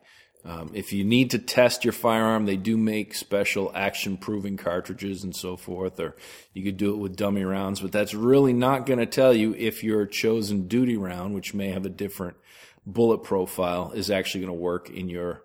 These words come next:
magazine. So you want to test your carry ammo in your pistol. Uh, people have different thresholds of comfort as far as how many rounds of,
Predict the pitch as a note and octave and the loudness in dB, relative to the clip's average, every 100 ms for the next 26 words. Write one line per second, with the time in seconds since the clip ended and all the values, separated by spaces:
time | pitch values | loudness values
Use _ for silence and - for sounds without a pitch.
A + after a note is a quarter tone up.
0 | _ _ _ - F#2+ F#2+ F#2 - D#2 D2+ | _ _ _ -8 -6 -4 -6 -10 -14 -8
1 | F#2 E2+ - - - - G#2 A2 B2+ D#3 | -4 -4 -6 -20 -20 -10 -4 2 4 4
2 | D3 - - C#3 B2 - A#2 A2+ G#2+ G#2 | 2 0 4 4 2 0 2 6 6 6
3 | G2+ - _ _ _ _ _ - - - | 4 -4 _ _ _ _ _ -18 -8 0
4 | C3+ B2+ G#2 G2 F#2+ F#2 F2+ F2+ - _ | 4 4 4 0 -2 -2 -4 -8 -14 _
5 | _ _ - A#2+ A2+ G2 - G2 - - | _ _ -2 0 2 0 0 -2 -2 -8
6 | - _ _ - - - _ G#2 G#2 E3 | -16 _ _ -20 -20 -20 _ -4 0 0
7 | D#3 D#3 C3 A2+ C#3 C3+ - B2+ B2 - | 10 12 12 10 6 4 0 4 6 6
8 | C3 A#2 A2 G2+ - - C3+ B2+ A#2+ G#2 | 4 4 2 -2 -4 0 2 2 2 2
9 | - A2 G#2 F#2+ - - A#2+ A#2+ A#2+ A#2 | 2 4 6 4 0 0 4 4 4 2
10 | A#2 A2 G#2+ - A#2 G2+ G#2 G#2 G#2+ G2 | 2 0 -2 -6 -8 -4 -2 -2 -2 -4
11 | - G2+ F2 E2+ - | -6 -6 -6 -8 -16